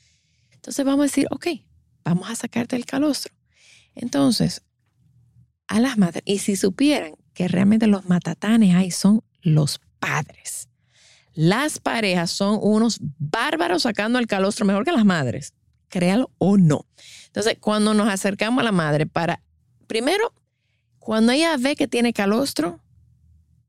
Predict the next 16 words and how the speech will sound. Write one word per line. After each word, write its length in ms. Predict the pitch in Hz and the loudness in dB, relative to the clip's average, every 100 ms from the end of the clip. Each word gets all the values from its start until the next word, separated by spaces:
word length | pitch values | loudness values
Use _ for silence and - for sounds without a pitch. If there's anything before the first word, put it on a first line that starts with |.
| _ - | _ -14
se 140 | 185 | -8
relaja. 440 | 156 139 - - _ _ _ _ _ - _ _ _ _ _ _ _ _ - | -2 -2 -4 -14 _ _ _ _ _ -20 _ _ _ _ _ _ _ _ -18
Y 80 | |
cuando 260 | 196 202 247 | -2 2 2
se 140 | 320 | 2
relaja, 480 | 349 339 226 220 302 _ _ _ - - _ _ _ _ _ _ _ _ _ _ _ _ _ | 0 0 2 0 -2 _ _ _ -20 -20 _ _ _ _ _ _ _ _ _ _ _ _ _
fluye 460 | - - 269 277 277 | -12 0 2 4 2
más, 500 | 285 - - - _ _ _ _ - | -2 -4 -10 -18 _ _ _ _ -12
puede 200 | 208 214 | -8 -6
producir 500 | 208 202 190 196 180 | -6 -6 -4 -4 -4
más. 340 | 165 - - | -8 -12 -12
Una 200 | 202 226 | 0 4
madre 360 | 247 247 233 214 | 6 4 2 -4
tensa 420 | - 220 208 - | -2 4 4 2
y 60 | 170 | -4
asustada 480 | - - 262 294 | -4 -6 -2 -2